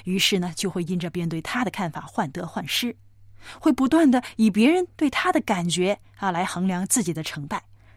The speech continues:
这样的做法是愚昧无知的。哥林多后书十章十二节，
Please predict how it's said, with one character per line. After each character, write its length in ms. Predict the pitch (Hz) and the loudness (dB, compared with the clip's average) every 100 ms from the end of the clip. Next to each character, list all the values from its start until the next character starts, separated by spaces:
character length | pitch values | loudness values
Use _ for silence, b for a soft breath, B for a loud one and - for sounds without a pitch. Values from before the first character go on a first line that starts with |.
| - | -20
这 140 | - 285 | 0 2
样 100 | 214 | 2
的 80 | |
做 220 | 196 214 180 | 2 0 -2
法 260 | 190 151 | -2 -4
是 240 | 160 214 202 | -2 -2 -2
愚 180 | 208 180 | -2 2
昧 240 | 196 220 | 2 2
无 160 | 180 160 | 0 -4
知 280 | 160 190 170 | -4 -4 -6
的。 120 | - - - - _ _ _ _ _ _ _ _ _ - - | -10 -16 -20 -20 _ _ _ _ _ _ _ _ _ -18 2
哥 140 | 370 | 4
林 160 | 320 254 | 6 4
多 160 | 311 | 4
后 220 | - 320 | 4 4
书 200 | 233 277 | 4 2
十 240 | 277 - 202 | 2 2 -2
章 180 | 202 196 | -2 -2
十 140 | - | -4
二 140 | 165 | -6
节， 320 | 151 - 151 | -8 -10 -12